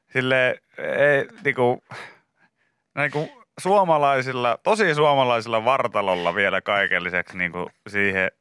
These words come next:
siihen ei oo ihan hirveästi. Ei oo niinku huonoimmasta päästä, ei, mut ei oo kyllä jaksanut panostaakaan oikein.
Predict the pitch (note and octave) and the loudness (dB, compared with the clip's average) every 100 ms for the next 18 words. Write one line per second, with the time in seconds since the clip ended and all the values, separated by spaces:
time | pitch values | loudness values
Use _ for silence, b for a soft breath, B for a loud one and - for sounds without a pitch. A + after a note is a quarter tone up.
0 | - G#2 G#2+ F#2+ C3 C3 A#2+ A#2+ A#2 A2+ | -16 -8 -2 0 2 2 2 2 0 -2
1 | G#2+ G2+ - - C3 A3 A3+ G#3+ D#3 F#3 | -2 -2 -2 -2 0 -2 -2 -2 0 2
2 | F#3+ F3 E3+ D#3 D3+ D#3 C#3 D3 C#3 - | 2 2 0 -2 -4 -4 -2 -2 -2 -2
3 | D#3 D#3+ D#3 D#3+ E3+ D#3+ - D3 C#3 C3 | 2 2 0 0 0 0 -2 0 0 0
4 | C#3 A2+ - A2 A2 G2+ G2+ - G2 F2+ | -6 -8 -4 0 2 2 0 -2 -2 -2
5 | - G#2 F#2 F#2 F2+ F#2+ F2+ | -4 -2 0 0 -2 -2 -2